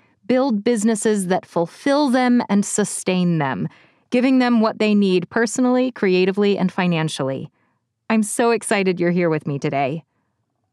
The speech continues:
Before we get to the main topic of today's podcast episode,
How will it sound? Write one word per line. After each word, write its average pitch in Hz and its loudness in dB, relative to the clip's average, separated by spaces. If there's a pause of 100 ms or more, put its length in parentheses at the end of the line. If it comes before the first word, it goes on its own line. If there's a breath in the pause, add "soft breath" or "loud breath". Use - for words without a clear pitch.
(460)
Before 359 0
we 403 2
get 254 0
to 240 -2
the 208 2
main 214 2
topic 190 -2
of 175 -2
today's 175 0
podcast 190 -2
episode, 151 -2